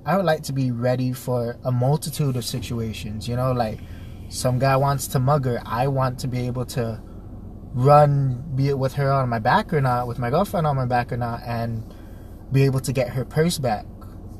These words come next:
You know, some guy might try to mug us with a knife, Lord forbid.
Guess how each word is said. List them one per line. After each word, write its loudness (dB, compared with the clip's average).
You 0
know, 4
some 2
guy 8
might 4
try 4
to 0
mug 4
us 4
with 0
a 2
knife, 0
Lord 0
forbid. -4